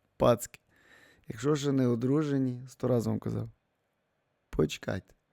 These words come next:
Та почекайте ще, ну не лет-, ну не лети, куди ти летиш? Ну куди ти ще встигнеш то? Я думаю, що найкращий час для одруження, для чоловіка, це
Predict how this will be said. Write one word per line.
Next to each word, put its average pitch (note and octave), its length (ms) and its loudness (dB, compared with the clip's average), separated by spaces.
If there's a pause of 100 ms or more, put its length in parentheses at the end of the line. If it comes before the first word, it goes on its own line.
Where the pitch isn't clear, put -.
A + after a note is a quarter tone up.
(540)
Та C#3 80 -4
почекайте F#3+ 1080 10
ще, F#3 200 4
ну F3 140 4
не E3+ 180 8
лет-, F3+ 260 8
ну E3 160 6
не E3+ 140 8
лети, F3 300 10
куди D3 260 2
ти C3+ 120 -4
летиш? A2 460 -8 (220)
Ну A#2 100 -6
куди D3 400 8
ти E3+ 160 2
ще F3 160 0
встигнеш D#3+ 640 4
то? A2+ 340 -8 (1800)
Я F3+ 140 8
думаю, F#3+ 440 2
що C#3+ 420 4
найкращий D3+ 720 2
час D#3+ 440 8
для C#3 420 6
одруження, D3+ 1080 2
для C3 300 0
чоловіка, C#3 1000 2
це F3 600 4